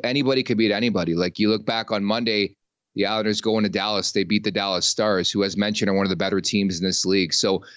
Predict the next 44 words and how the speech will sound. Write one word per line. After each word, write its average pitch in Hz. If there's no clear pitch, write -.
I 110
think 120
the 123
Islanders 113
will 104
ride 101
that 110
momentum. 107
It's -
imperative 110
they 101
go 101
on 101
a 95
ru-, 95
on 98
a 98
run 92
here. 123
And 107
I 101
think 117
you 107
talk 120
about 107
the 117
standings 120
too. 113
D-, 87
Detroit's 117
one 127
of 113
those 110
teams 113
they're 98
chasing 101
too. 87
So 90
give 95
me 117
the 107
Red 95
Wings 80
tonight. 76